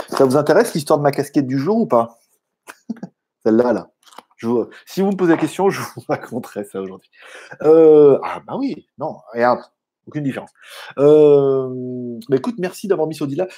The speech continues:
Non, mais le, le logiciel Uniconverter, moi, je suis désolé, j'ai trouvé ça vachement bien. Après, oui, euh, truc gratuit, nan, nan, oui, il y a plein de trucs différents, mais là, tout en un, moi, j'ai trouvé ça bien, et je suis content que tu l'aies mis sur, euh, Uni-,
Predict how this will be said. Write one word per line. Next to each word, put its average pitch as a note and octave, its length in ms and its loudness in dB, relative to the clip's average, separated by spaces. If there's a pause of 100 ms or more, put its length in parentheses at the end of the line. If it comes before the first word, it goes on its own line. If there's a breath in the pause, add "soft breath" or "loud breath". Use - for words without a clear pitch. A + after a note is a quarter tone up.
Non, C4+ 220 2
mais D4 80 4
le, E3+ 140 4
le E3 200 -2
logiciel F3 300 -2
Uniconverter, D#3+ 580 -8 (140)
moi, D#3+ 140 -4
je - 80 -12
suis C3 100 -16
désolé, E4+ 300 -2
j'ai - 100 -8
trouvé - 180 -8
ça - 140 -4
vachement B3 320 -8
bien. F#4+ 240 -4
Après, G3+ 200 -6
oui, G3+ 380 -2
euh, D#3 220 2
truc C#3+ 160 -10
gratuit, F3+ 420 -6
nan, F3+ 140 -8
nan, G3 100 -16
oui, F4 220 -6 (240 loud breath)
il - 40 -18
y - 40 -6
a - 40 -10
plein D4 220 0
de - 60 -4
trucs G#3+ 200 -6
différents, G3+ 380 0
mais D#3 80 0
là, B3 100 0
tout A3+ 260 -4
en F3+ 140 2
un, G3 140 4 (380 loud breath)
moi, G#3 80 2
j'ai C4 80 0
trouvé A#3+ 220 0
ça D#3 160 2
bien, A2 320 -2
et - 0 -
je - 60 -2
suis - 80 -14
content F3 200 -4
que F3 80 -12
tu C3 80 -4
l'aies B2+ 60 -4
mis C3 120 -10
sur, A#2 260 -2
euh, A2+ 40 -2
Uni-, A#2 200 -4